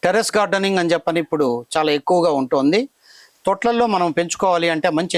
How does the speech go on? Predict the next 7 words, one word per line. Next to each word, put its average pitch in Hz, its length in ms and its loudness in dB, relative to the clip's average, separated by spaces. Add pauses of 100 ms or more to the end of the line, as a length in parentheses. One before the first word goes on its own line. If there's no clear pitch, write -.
సాయిల్ 165 340 2
ఏర్పరచుకొని, 143 580 -2 (680)
దానికి 170 320 0
తగిన 170 220 0 (220)
సేంద్రియ 170 380 2 (140)
ఎరువులను 180 420 2
తెచ్చిపెట్టుకొని, 151 680 -2